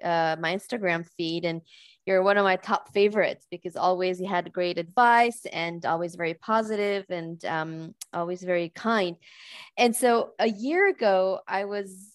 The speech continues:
as all of us were, sort of at the tail end of the horrific covid time, where all I did was cook and eat and drink,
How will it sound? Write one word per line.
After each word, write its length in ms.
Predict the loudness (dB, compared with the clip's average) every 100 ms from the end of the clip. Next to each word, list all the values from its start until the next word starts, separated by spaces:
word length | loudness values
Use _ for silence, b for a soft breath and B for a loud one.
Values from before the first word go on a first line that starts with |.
| _
as 200 | -2 2
all 240 | 4 6
of 120 | 6 4
us 200 | 0 -2
were, 340 | -8 -2 0 -2
sort 220 | -4 -6
of 100 | -2
at 120 | -2 -4
the 80 |
tail 380 | -10 -2 0 2
end 220 | 0 -2
of 160 | -6 -6
the 480 | -4 -2 -4 -6 -12 -4
horrific 480 | 0 0 0 -4 -8
covid 500 | -2 0 2 -2 -2
time, 520 | -6 -2 0 -2 -6 -14 b b b b b
where 180 | 0 4
all 220 | 6 6
I 100 | 6
did 340 | 4 0 0 0
was 240 | -2 -2 -6 -6
cook 220 | -4 -4
and 100 | -8 -8
eat 260 | -6 -6
and 140 | -6 -8
drink, 420 | -4 -4 -6 -16